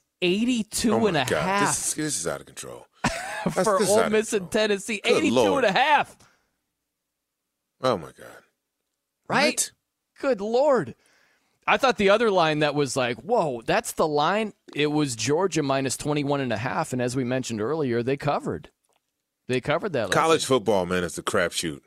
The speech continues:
Speaker 2: You got
Speaker 1: It
Speaker 2: some
Speaker 1: is.
Speaker 2: guys, some teams beating fifty-two to three. What?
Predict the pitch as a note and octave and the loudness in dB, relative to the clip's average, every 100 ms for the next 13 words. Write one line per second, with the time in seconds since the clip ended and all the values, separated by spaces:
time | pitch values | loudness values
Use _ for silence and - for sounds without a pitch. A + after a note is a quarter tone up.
0 | _ - C3+ G2+ A#2+ A2+ F#2+ G2 G2 C3 | _ -2 0 2 0 2 2 2 2 -2
1 | A#2 B2 G#2 A2+ A2 G2 - - _ - | 0 -2 0 0 -2 -4 -14 -20 _ -4
2 | - C#3+ A#2 B2 - A#2 G2 - - - | 0 -2 0 -2 0 0 0 -2 -6 -2
3 | A#2 G#2+ D#2+ - _ _ _ _ C3 B3 | 2 2 0 -6 _ _ _ _ -6 -4
4 | D#4 | -8